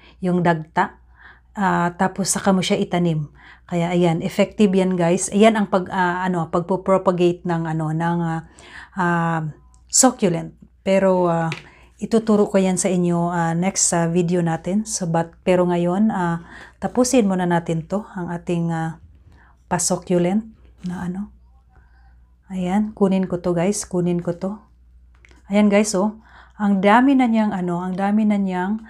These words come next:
dami na niyang, ah, ah, roots. Kasi nakakatuwa, kasi nung binili ko yan, ang liliit,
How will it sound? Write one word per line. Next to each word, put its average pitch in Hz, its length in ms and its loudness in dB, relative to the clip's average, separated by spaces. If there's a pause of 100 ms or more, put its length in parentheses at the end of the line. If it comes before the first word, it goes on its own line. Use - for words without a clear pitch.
(320)
dami 196 400 0
na 196 80 2
niyang, 185 480 -2
ah, 165 240 -4 (1800)
ah, 185 160 4
roots. - 560 0 (560)
Kasi 196 400 0 (320)
nakakatuwa, 226 720 -2
kasi 202 560 -2 (320)
nung 208 160 4
binili 202 320 4
ko 202 160 0
yan, 196 240 2
ang 233 240 4
liliit, 220 480 0